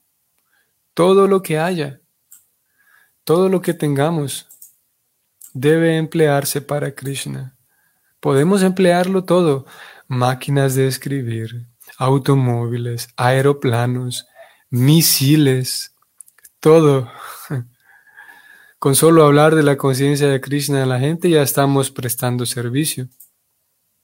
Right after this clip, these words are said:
Si nuestra mente, nuestros sentidos, palabras, dinero y energías están al servicio de Krishna y no estamos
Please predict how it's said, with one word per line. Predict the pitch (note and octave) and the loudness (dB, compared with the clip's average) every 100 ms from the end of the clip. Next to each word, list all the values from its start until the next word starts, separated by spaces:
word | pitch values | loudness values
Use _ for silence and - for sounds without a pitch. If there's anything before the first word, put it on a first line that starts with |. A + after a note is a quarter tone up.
| _ _ _ _ _ _ _ _ _ _ _ _ - - | _ _ _ _ _ _ _ _ _ _ _ _ -20 -14
Si | - C#3 | -6 0
nuestra | C#3 C3+ C#3 | 0 2 2
mente, | C3+ D3 D#3 E3 - _ _ _ _ - F3 F#3+ | 2 2 2 -4 -16 _ _ _ _ -4 -4 -2
nuestros | D3+ C#3+ C3+ C3 | -2 -2 -2 -2
sentidos, | B2+ A#2+ F3 F#3 D#3+ D3+ | -4 -4 -2 0 0 -2
palabras, | - C#3+ C#3 F3 E3 D#3 D3 C3 | -4 -4 0 2 2 0 -2 -2
dinero | B2+ C#3+ F3 E3 C#3+ | -2 2 2 2 2
y | |
energías | C3+ B2+ B2 E3+ D#3+ B2+ - - - | 0 -4 -4 -2 0 -2 -8 -20 -12
están | - B2 D3 D3+ | -8 -4 -2 0
al | C#3+ | -2
servicio | - B2+ B2+ C#3+ D#3+ | -2 -4 -2 -2 -2
de | D#3+ E3 | -2 -2
Krishna | C#3+ C#3 - D#3 E3 - _ _ _ _ _ _ | -4 -6 -6 -6 -8 -14 _ _ _ _ _ _
y | C3 | -2
no | C3 D3+ | 2 2
estamos | - D3+ D3 C3+ - - | 2 2 2 0 -2 -10